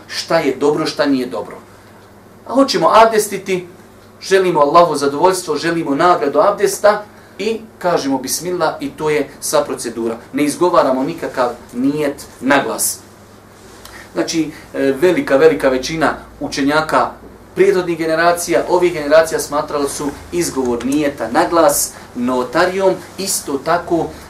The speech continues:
e, učenje dova nije preneseno od poslanika, ni od tabiina, ni tabi tabiina,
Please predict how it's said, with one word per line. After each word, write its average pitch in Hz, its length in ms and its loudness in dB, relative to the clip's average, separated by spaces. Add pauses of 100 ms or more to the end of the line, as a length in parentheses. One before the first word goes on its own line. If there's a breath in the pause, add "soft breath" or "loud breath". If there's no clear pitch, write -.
e, 127 180 0
učenje 151 500 -4
dova 156 360 2
nije 170 280 -2
preneseno 147 400 -4
od 139 100 -4
poslanika, 147 760 -2
ni 143 100 -4
od 127 100 -6
tabiina, 147 520 -2
ni 139 120 -2
tabi 156 260 2
tabiina, 180 600 0